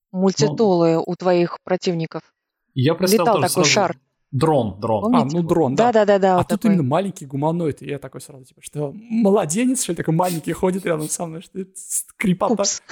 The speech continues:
Speaker 3: Упс, да, крепота какая-то, короче. Ну, че-, в целом колдун тут такой же получился, тоже, э, связанный с сетью, с интернетом, с этими всякими высокими технологиями.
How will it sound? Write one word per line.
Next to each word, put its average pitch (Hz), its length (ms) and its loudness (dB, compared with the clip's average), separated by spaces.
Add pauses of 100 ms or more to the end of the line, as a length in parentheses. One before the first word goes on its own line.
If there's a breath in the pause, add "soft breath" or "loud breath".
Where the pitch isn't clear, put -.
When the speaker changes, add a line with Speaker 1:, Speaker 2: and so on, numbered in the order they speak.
(120 loud breath)
Speaker 3:
Упс, - 260 0
да, 156 140 -2
крепота 185 560 0
какая-то, 160 520 -10
короче. - 360 -6 (1600 soft breath)
Ну, 208 220 -2
че-, - 220 -2
в - 240 -12
целом 233 260 0
колдун 165 320 -4
тут - 240 -16
такой 143 300 0
же 120 100 -4
получился, - 420 -6
тоже, 139 380 -2 (340)
э, - 240 -20 (360)
связанный 135 500 -2
с - 80 -4
сетью, 196 540 -2
с - 160 -2
интернетом, 156 640 -4
с - 180 -8
этими 135 200 -8
всякими 135 480 -20
высокими 151 360 -4
технологиями. 165 840 -2